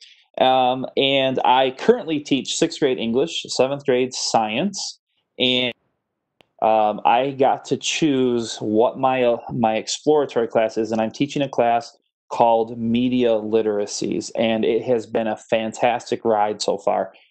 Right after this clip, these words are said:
Um, and I wish I had time to just talk about that, but, um, it's been a really g-, positive year, and I'm, I'm teaching like how Becky's teaching, um, teaching face-to-face, and I have some remote students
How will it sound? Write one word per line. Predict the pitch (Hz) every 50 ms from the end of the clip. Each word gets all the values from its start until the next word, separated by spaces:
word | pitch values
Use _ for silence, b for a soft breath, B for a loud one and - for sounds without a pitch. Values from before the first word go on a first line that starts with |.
| b _ -
Um, | 117 107 107 104 104 -
and | - 110
I | 110
wish | 113 120 117 -
I | 120 113
had | 113 110
time | - - 110 110
to | 104
just | 101 110 101 -
talk | - 110 101 -
about | - 101 101 95 -
that, | - 107 92 - - _
but, | - 104 - - b b b b _ -
um, | 110 107 110 110
it's | 107 -
been | - 113 113 113
a | 113 113
really | 120 117 117 113
g-, | 113 -
positive | - - 123 113 113 110 117 110 110
year, | 127 131 131 127 120
and | 113 113
I'm, | 117 120 120 110 110 - - 123 123 135
I'm | - 117 117 123 117
teaching | - - - 143 147 - 139 131 127 127 123
like | 113 110 - 104 101 117 113 110 - - - -
how | 120 113
Becky's | 110 113 117 120 - 165 151 -
teaching, | - 165 165 165 196 196 196 190 190 -
um, | - 113 110 110 107 107 -
teaching | - 156 147 147 151 139 135 127 127 B B B B B _
face-to-face, | - 139 147 143 - - 127 - 143 143 165 190 190 - - - - - - -
and | - - 110 110 110 113 110 113 110 -
I | 110 110
have | 110 117 117 113
some | - - 123 117
remote | 117 117 117 117 120 - -
students | - - 131 131 135 143 139 143 - - -